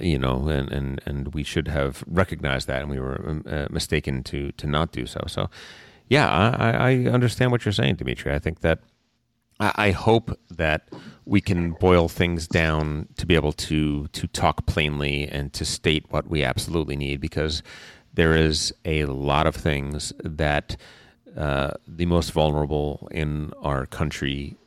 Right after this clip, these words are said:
need desperately. And the, the quicker and plainer that we can talk about that,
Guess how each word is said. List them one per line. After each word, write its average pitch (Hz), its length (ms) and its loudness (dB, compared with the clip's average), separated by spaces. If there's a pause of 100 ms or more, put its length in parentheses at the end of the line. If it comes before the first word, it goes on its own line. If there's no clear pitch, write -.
need 78 520 -2 (540)
desperately. - 640 -2 (200)
And 67 480 -6
the, 78 440 -4
the 82 140 -2
quicker 90 380 2
and 73 120 -2
plainer 76 340 0
that 76 140 -4
we 78 140 -4
can 73 280 -6
talk 78 280 2
about 64 340 -4
that, 67 280 -2